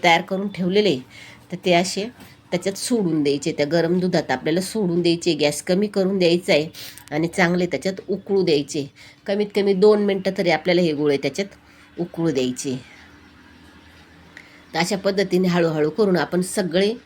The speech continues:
गोळे त्याच्यात ते बनवलेले साबुदाण्याचे ते सोडून घ्यायचे त्या दुधामध्ये. मग आता गॅस बंद करून देऊ आणि नंतर ते बघू शकता तुम्ही, चांगले उकळे आल्यानंतर आपल्याला गॅस बंद करायचा आहे.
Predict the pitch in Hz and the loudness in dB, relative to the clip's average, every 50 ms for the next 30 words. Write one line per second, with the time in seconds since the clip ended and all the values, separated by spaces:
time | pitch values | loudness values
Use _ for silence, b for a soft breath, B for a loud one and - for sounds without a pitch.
0 | B B B B B _ - 170 175 185 180 175 175 175 175 - 175 170 - - | B B B B B _ -2 0 2 2 2 2 0 -2 -2 -2 -4 -4 -2 0
1 | 170 165 165 165 160 160 160 151 156 180 175 185 185 190 196 196 196 180 - - | 0 2 2 2 2 2 2 2 2 2 2 4 4 4 4 2 2 0 0 0
2 | 170 151 151 147 147 127 131 139 147 - 190 160 143 - - 190 247 - - - | -2 -2 -2 -4 -2 -2 0 -2 -2 -2 -4 -6 -6 -4 -6 -6 -6 -4 -4 0
3 | 262 240 220 202 190 196 190 170 170 170 147 - - 160 160 - 135 131 156 160 | 2 4 4 4 4 2 2 2 2 0 0 0 -2 -4 -2 -2 -4 -4 -4 -4
4 | 143 135 120 127 131 143 139 135 135 - _ b b b b b b b b b | -4 -6 -6 -6 -8 -8 -8 -10 -14 -16 _ b b b b b b b b b
5 | b b b b b b b _ _ _ - 165 160 - 170 160 151 160 156 170 | b b b b b b b _ _ _ -8 -8 -6 -4 -6 -6 -4 0 2 2
6 | 165 170 - - 156 165 180 185 208 190 196 190 - 190 180 185 196 196 185 208 | 2 2 0 -4 -2 0 0 0 2 0 0 0 0 0 0 2 0 0 0 -2
7 | 226 254 - - - - - - - - 135 143 160 170 180 185 190 185 - 180 | -2 -4 -8 -14 -20 -20 -20 -14 -8 -4 -2 -2 0 2 2 2 0 0 -2 -4
8 | 175 175 190 185 202 196 202 - - 180 185 - 160 - 185 175 175 - 185 196 | -4 -2 -2 -2 -2 -4 -4 -6 -8 -6 -6 -6 -2 -2 -2 -2 0 0 -2 0
9 | 190 190 180 175 175 - 190 185 165 165 170 170 175 190 202 208 202 - 151 151 | 2 2 0 0 0 0 0 2 2 2 2 2 2 2 0 -2 -2 0 -2 -2
10 | - - 151 156 175 175 180 160 170 - - 170 185 190 190 175 180 180 - 156 | 0 -2 -4 -4 0 2 2 2 0 0 -4 -4 -2 -2 0 -2 -2 -2 -4 -4
11 | 151 151 151 165 160 - 170 127 | -2 -2 -2 -4 -2 -2 -2 -2